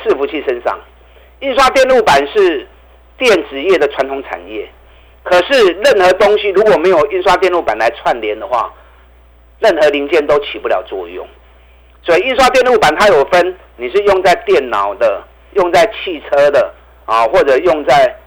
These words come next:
荧幕的啊，光电板，还是用在伺服器、用在A I的。所以你如果说假设你是用在电脑的，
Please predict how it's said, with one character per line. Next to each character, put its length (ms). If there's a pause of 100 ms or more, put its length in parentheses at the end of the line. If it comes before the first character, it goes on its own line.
(460)
荧 180
幕 300
的 180 (120)
啊， 120 (120)
光 180
电 260
板， 160 (200)
还 180
是 120
用 180
在 100 (140)
伺 280
服 140
器、 260 (200)
用 200
在 120 (120)
A 180
I 260
的。 180 (1120)
所 100
以 60
你 60
如 80
果 120
说 120
假 260
设 60
你 120
是 140
用 240
在 360 (680)
电 180
脑 220
的， 200